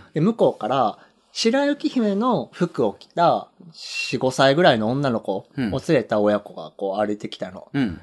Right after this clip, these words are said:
Speaker 1: じゃあさ、そのメガネかけた、割とさ、パッと見地味なキャストさんやったんやけど、
Speaker 2: うん。
Speaker 1: その女の子に向かってさ、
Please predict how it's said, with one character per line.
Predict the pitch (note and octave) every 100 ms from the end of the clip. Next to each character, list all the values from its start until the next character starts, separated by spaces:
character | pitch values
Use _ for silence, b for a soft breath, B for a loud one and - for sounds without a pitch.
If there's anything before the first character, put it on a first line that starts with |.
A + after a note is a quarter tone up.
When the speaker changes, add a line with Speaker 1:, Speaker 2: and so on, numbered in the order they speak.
| -
Speaker 1:
じ | C#3+
ゃ |
あ | B2+
さ、 | A2+
そ | B2
の | B2+ A#2+ A#2+
メ | B2+ A#2+
ガ | C3
ネ | A#2
か | -
け |
た、 | - G#2+
割 | F3 C4
と | A#3+
さ、 | G#3
パ | -
ッ | C#3+
と | -
見 | E3 A2+
地 | A2
味 | E3+
な | A2 F#2+ -
キ | G#2+
ャ |
ス | F#2
ト | -
さ | A2+
ん |
や | G2
っ |
た | F#2
ん |
や | F2+
け | F2+
ど、 | G#2
Speaker 2:
う | G2+
ん。 | A#2 E2
Speaker 1:
そ | C3
の | C3+
女 | D#3
の | C#3
子 | -
に | G2+
向 | G#2+
か | G2+
っ |
て | -
さ、 | - G2+